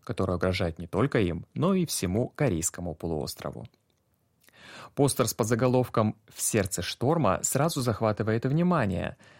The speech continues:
Насыщенный контраст красного и чёрно-белого, фактуры, детали, взрывная энергетика двух главных героев — всё говорит о накаляющейся драме, куда вот-вот ворвётся настоящий ураган событий.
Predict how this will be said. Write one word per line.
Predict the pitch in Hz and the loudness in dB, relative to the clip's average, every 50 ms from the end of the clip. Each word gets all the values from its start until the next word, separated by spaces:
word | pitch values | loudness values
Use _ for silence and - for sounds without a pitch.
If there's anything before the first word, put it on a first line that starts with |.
| - - - _ - | -20 -20 -18 _ -8
Насыщенный | 95 87 - 95 87 - - - 95 92 | -6 -4 -4 -4 -4 -4 -4 -4 -4 -4
контраст | - 104 95 - 98 95 - - | -2 -4 -2 -2 -2 -4 -4 -6
красного | - - 104 98 95 - - 90 87 90 | -4 0 0 0 0 -2 -4 -4 -4 -4
и | 92 | -6
чёрно-белого, | - - - - 101 101 98 107 143 165 170 160 156 139 139 127 | -6 -6 -6 -2 -2 -2 0 2 2 4 4 4 2 2 0 0
фактуры, | 127 - - 85 - - _ - 175 170 165 151 135 107 | 0 -2 -6 -6 -6 -10 _ -2 0 2 2 2 2 2
детали, | 101 101 90 - - 156 160 160 151 147 | 2 -2 0 2 2 4 4 4 2 2
взрывная | 123 110 107 104 101 110 107 104 101 | 0 2 0 2 2 4 2 2 2
энергетика | 98 101 101 104 107 107 - - - - 104 | 2 2 0 2 0 0 -2 0 -2 -2 -2
двух | 101 107 123 135 127 113 | 0 0 2 2 2 2
главных | 113 123 123 120 120 120 117 | 2 2 2 4 4 2 2
героев — | 107 107 139 151 175 185 180 170 156 - - - - - - - _ _ | 2 2 4 4 6 6 4 4 2 -2 -12 -20 -20 -20 -20 -20 _ _
всё | - - - - - 160 170 170 | -10 -6 -6 0 2 2 2 4
говорит | 151 143 135 131 117 117 127 127 - | 4 4 4 4 4 4 2 0 0
о | 101 | -2
накаляющейся | 98 95 - 98 95 101 101 101 98 - - 107 101 - - 113 | -2 0 0 0 2 2 2 2 0 0 -2 -4 -2 0 0 2
драме, | 110 123 127 120 113 95 90 90 78 | 2 2 2 4 2 2 0 0 -2
куда | - - 90 92 92 | -4 -4 -2 -2 -2
вот-вот | 92 - - 156 170 - - 143 151 156 - | -2 0 0 0 0 0 0 0 0 2 2
ворвётся | 139 131 123 107 110 113 110 - - 101 | 2 0 2 2 0 0 0 0 -2 -2
настоящий | 92 87 - - - 95 95 95 - - - | -4 -4 -4 -4 -4 -4 -2 -4 -4 -4 -4
ураган | 92 92 90 82 80 85 82 87 | -4 -2 -2 -2 -4 -4 -6 -6
событий. | - - 87 80 82 85 90 - - 98 98 - | -4 -4 -6 -6 -6 -8 -8 -8 -10 -10 -12 -14